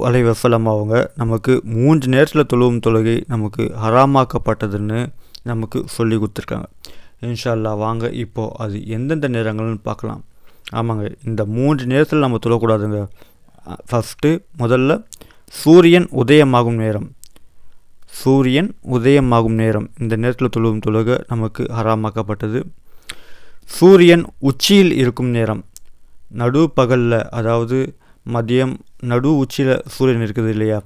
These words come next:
அந்த நேரத்துல தொழுகும் தொழுகை அப்போ நமக்கு ஹராமாக்கப்பட்டது. சூரியன்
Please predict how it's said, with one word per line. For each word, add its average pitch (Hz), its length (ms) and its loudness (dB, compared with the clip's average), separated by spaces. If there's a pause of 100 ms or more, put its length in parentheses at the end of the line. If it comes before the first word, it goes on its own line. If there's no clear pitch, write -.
(140)
அந்த 120 320 -4
நேரத்துல 131 320 -2
தொழுகும் 110 360 -2
தொழுகை 107 340 -4 (500)
அப்போ 120 480 -2
நமக்கு 110 380 -6
ஹராமாக்கப்பட்டது. 113 1000 -4 (640)
சூரியன் 170 680 6